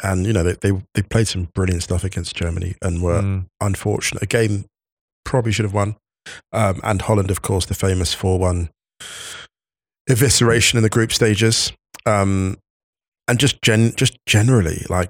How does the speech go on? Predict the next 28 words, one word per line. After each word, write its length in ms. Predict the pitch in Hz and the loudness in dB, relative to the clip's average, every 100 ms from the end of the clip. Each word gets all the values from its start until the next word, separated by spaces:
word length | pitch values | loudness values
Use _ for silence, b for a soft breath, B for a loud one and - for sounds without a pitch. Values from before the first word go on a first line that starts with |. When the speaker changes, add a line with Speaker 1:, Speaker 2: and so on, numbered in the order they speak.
| _ | _
Speaker 1:
getting 260 | - 107 101 | 0 0 0
performances 460 | - - 104 95 98 | -4 -2 -2 0 -2
like 100 | 92 | -2
that 140 | 90 | -4
of 100 | 92 | -2
Redknapp 540 | 98 95 - 95 92 95 | 0 0 2 0 0 -2
and 80 | |
McManaman 680 | 90 101 92 92 90 87 87 | -4 0 0 2 0 -2 -4
and 300 | 85 87 - - - _ _ _ | -6 -8 -10 -14 -18 _ _ _
Gascoigne, 480 | - 92 - 98 92 | -4 -4 -4 -2 -2
of 100 | 90 | -2
course, 460 | - 95 90 - - | -2 0 0 -4 -2
all 140 | 104 95 | -2 -2
thriving. 640 | - 98 92 92 92 90 - _ _ _ _ _ _ - | 0 2 2 0 -2 -4 -8 _ _ _ _ _ _ 0
And 100 | 117 | 2
the 60 | 117 | 4
players 460 | - 123 120 107 | 4 4 4 2
really 480 | 107 113 110 107 107 | 2 4 4 4 2
seem 240 | - 110 | 2 0
to 100 | 95 | 2
enjoy 300 | 98 95 104 | 0 2 2
their 120 | 95 90 | 2 0
football. 280 | 110 - 113 | -2 -2 0
That, 160 | 127 | 2
that's 180 | 165 - | 2 2
a 60 | 113 | 4
legacy, 420 | 107 104 - 92 | 4 2 -2 -2
really, 480 | 92 87 90 98 | -2 -2 -4 -8